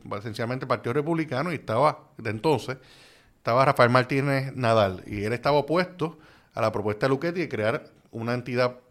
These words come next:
una corporación pública para manejarla y consolidar la energía en Puerto Rico.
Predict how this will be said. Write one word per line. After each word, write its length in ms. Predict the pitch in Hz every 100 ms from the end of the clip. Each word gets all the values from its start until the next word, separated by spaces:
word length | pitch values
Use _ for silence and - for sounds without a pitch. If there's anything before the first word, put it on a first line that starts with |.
| -
una 140 | 117
corporación 440 | 127 131 120 127 127
pública 380 | 123 123 123
para 340 | 107 98 90 90 - _ _ - -
manejarla 440 | 110 101 104 113 -
y 60 |
consolidar 600 | 113 107 - 104 98 135
la 120 | 127 101
energía 340 | 90 87 82
en 80 | 95
Puerto 280 | 123 110 117
Rico. 360 | 82 - -